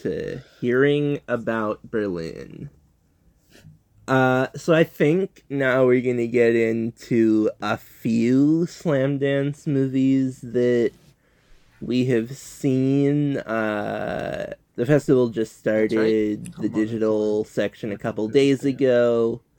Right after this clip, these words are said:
Speaker 2: Yes.
Speaker 1: Uh,
Speaker 2: And it's, uh, you can
Speaker 1: of
Speaker 2: s-,
Speaker 1: course
Speaker 2: you
Speaker 1: going
Speaker 2: can
Speaker 1: on.
Speaker 2: still access it, dear listener, I believe. It's through the
Speaker 1: Yep.
Speaker 2: weekend. If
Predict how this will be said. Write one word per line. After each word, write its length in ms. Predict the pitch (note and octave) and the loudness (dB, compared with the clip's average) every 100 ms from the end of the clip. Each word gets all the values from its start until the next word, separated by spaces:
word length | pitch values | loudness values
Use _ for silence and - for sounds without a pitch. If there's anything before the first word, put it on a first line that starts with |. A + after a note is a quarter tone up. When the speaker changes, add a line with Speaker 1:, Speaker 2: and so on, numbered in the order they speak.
| _ _ _ | _ _ _
Speaker 2:
Yes. 400 | A#2+ A2+ - - | -14 -14 -16 -14
Speaker 1:
Uh, 60 | A#2 | -4
Speaker 2:
And 360 | A2+ G#2+ G2+ G2 | -2 0 2 0
it's, 340 | F#2 F2+ E2 | -2 -2 -2
uh, 40 | - | -2
you 60 | G#3 | 2
can 100 | B3 | 2
Speaker 1:
of 60 | |
Speaker 2:
s-, 100 | A#3 | 2
Speaker 1:
course 160 | - F#2+ | -2 -4
Speaker 2:
you 220 | C#3+ A3+ | 0 0
Speaker 1:
going 120 | G#3 | 2
Speaker 2:
can 100 | G3+ | 0
Speaker 1:
on. 60 | G3+ | -2
Speaker 2:
still 260 | D3+ F#3 F3 | 0 0 2
access 480 | D#3 D#3+ - G#2 G#2 | 0 -2 -6 -8 -10
it, 140 | - | -12
dear 200 | G#2+ D#2+ | -12 -12
listener, 460 | C#2+ - - G#1 A#1 | -12 -14 -18 -16 -14
I 100 | A#1 | -14
believe. 480 | C2 G1+ G1+ - G#2+ | -14 -14 -16 -16 -16
It's 180 | A2 - | -18 -12
through 260 | C3+ C#3+ | -8 -6
the 80 | D3 | 0
Speaker 1:
Yep. 260 | A#2+ E3+ - | 2 2 2
Speaker 2:
weekend. 560 | B2 A2 G2 F#2 D#2 | -4 -6 -10 -14 -18
If 60 | - | -20